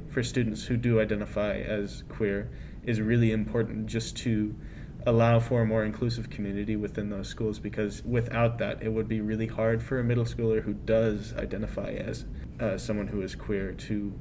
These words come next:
really express that feeling and kind of just feel more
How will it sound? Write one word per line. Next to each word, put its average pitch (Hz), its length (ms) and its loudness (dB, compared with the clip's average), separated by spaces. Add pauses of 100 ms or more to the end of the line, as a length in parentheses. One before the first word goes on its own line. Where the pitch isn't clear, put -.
(300)
really 101 280 0
express - 640 -2
that 101 360 -4 (260)
feeling 107 640 0 (200)
and 95 460 -4 (220)
kind 104 200 -6
of 98 200 -6
just - 300 -8 (260)
feel 139 580 4 (220)
more 123 360 2